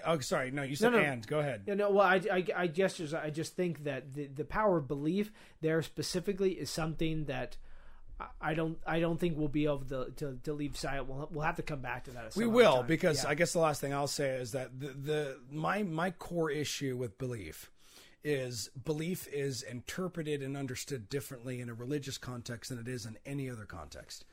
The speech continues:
Speaker 1: Like, for example, I believe in throwing salt over my left shoulder when I spill the salt because of the folklore of it bringing you bad luck. A part of me knows that that's not real,
Speaker 2: Mm-hmm.
Speaker 1: but I believe it,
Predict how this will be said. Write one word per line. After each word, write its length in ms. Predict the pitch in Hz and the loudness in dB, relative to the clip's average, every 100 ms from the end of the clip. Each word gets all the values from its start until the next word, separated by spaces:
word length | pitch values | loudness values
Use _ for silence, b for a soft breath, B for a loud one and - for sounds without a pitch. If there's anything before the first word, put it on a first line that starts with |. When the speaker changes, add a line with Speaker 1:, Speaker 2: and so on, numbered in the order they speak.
| b b b b | b b b b
Speaker 1:
Like, 160 | - 131 | -8 -4
for 80 | 156 | -4
example, 640 | 131 170 214 220 226 262 - | -2 0 0 2 2 2 -4
I 120 | - 196 | -2 0
believe 420 | 180 156 151 143 | 0 2 2 2
in 100 | 139 | -2
throwing 240 | 139 131 | -4 -4
salt 400 | 123 - 156 139 131 - | -4 -2 -2 -2 -10 -8
over 200 | 143 127 | -8 -4
my 140 | 131 127 | -6 -4
left 240 | 123 123 | -6 -6
shoulder 400 | - 127 110 110 | -6 -8 -8 -10
when 140 | 104 | -10
I 60 | 107 | -8
spill 340 | - - 123 | -8 -8 -10
the 100 | 98 | -10
salt 340 | 95 - 92 76 _ - | -10 -10 -10 -14 _ -16
because 300 | 117 123 131 | -12 -8 -6
of 100 | 120 | -6
the 60 | 104 | -10
folklore 600 | - 160 139 127 123 117 | -4 -4 -2 -6 -6 -6
of 360 | 104 110 101 - - | -8 -10 -12 -16 -16
it 140 | 131 113 - | -12 -12 -14
bringing 300 | - 127 120 | -10 -8 -6
you 100 | 107 | -8
bad 240 | 98 95 78 | -8 -8 -8
luck. 300 | 73 67 - - _ _ - - _ _ _ - - | -10 -12 -18 -20 _ _ -20 -20 _ _ _ -20 -10
A 60 | |
part 320 | 143 - 233 | -4 4 4
of 60 | 226 | 4
me 100 | 208 | 2
knows 240 | 170 160 | 0 -2
that 80 | 117 | -4
that's 180 | 135 - | -8 -6
not 160 | 113 80 | -12 -10
real, 200 | 85 64 - _ _ - _ 165 | -12 -12 -20 _ _ -20 _ -10
Speaker 2:
Mm-hmm. 180 | 139 110 - _ | -10 -10 -20 _
Speaker 1:
but 120 | 180 | 0
I 80 | 180 | 2
believe 280 | 175 240 | 4 2
it, 120 | - | 0